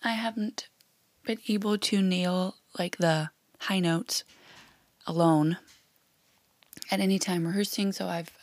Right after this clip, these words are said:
I kind of had a mind fuck, uh, about that, afraid that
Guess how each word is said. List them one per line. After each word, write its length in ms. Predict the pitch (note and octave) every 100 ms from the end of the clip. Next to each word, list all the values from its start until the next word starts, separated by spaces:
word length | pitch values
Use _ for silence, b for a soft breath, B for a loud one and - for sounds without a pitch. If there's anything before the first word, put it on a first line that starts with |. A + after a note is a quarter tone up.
| -
I 40 | -
kind 240 | - F#3
of 100 | E3 - _ _ -
had 180 | - F3
a 20 |
mind 240 | E3+ E3+
fuck, 300 | - - - -
uh, 220 | - - -
about 280 | - - -
that, 240 | - B1+ _ _ _ _ _ _ _
afraid 340 | F#3 - E3+ D#3
that 120 | D#3+